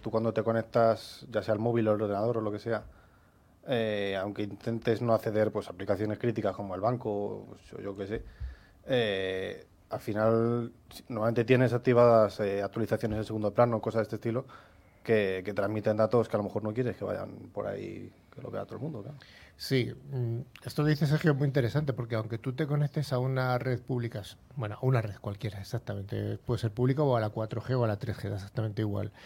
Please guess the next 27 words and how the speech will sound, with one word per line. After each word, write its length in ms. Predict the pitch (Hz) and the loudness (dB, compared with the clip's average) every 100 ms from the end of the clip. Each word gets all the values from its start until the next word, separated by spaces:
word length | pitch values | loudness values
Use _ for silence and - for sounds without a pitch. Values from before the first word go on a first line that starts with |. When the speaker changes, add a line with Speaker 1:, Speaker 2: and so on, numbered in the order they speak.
| - - | -20 -12
Speaker 2:
y 60 | - | -4
tú 80 | 120 | 0
dices, 240 | 123 101 | 0 0
"No, 100 | 127 | 0
yo 120 | 131 | 0
solamente 420 | 127 147 139 147 143 | 2 2 2 0 -2
estoy 160 | 147 | -2
consultando, 800 | 139 120 135 127 147 156 170 165 | -2 0 -2 0 0 2 2 2
pues, 300 | 127 120 110 | 0 0 -2
mi 260 | 104 117 113 | -4 -2 -2
periódico 500 | 117 120 131 131 127 | 0 2 4 4 0
preferido, 520 | 120 113 117 107 98 - - - - | -4 -4 -6 -6 -10 -12 -20 -20 -12
estoy 180 | - | -6
consultando, 680 | 120 123 127 135 139 160 156 | -2 0 2 2 0 2 0
pues, 260 | 113 107 - | -2 -6 -4
el 220 | 107 104 | -4 -2
A 60 | 110 | -2
B 140 | 110 | -2
C, 180 | 104 190 | 2 2
El 120 | 208 | 2
País 360 | 135 120 208 247 | 0 0 0 0
o 80 | 113 | 0
el 80 | 113 | -2
que 240 | 113 104 | -2 -4
te 360 | 101 107 107 101 | -4 -2 -2 0
guste 340 | 135 123 113 | -2 -2 -6
más". 340 | 98 95 - | -8 -14 -18